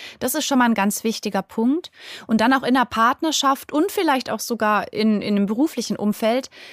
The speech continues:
diese Arbeit mal sichtbar zu machen. Also zu Hause auch auf einen Zettel zu schreiben, immer wenn ich an irgendwas denken muss, was mir im Kopf rumgeht, auf so einen gelben Post-it schreiben und da vielleicht mal diese Post-its in den Flur hängen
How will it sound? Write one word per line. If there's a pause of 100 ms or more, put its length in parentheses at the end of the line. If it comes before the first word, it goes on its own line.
(140)
diese
Arbeit
mal
sichtbar
zu
machen. (200)
Also
zu
Hause
auch
auf
einen
Zettel
zu
schreiben,
immer
wenn
ich
an
irgendwas
denken
muss,
was
mir
im
Kopf
rumgeht, (140)
auf
so
einen
gelben
Post-it
schreiben
und
da
vielleicht
mal
diese
Post-its
in
den
Flur
hängen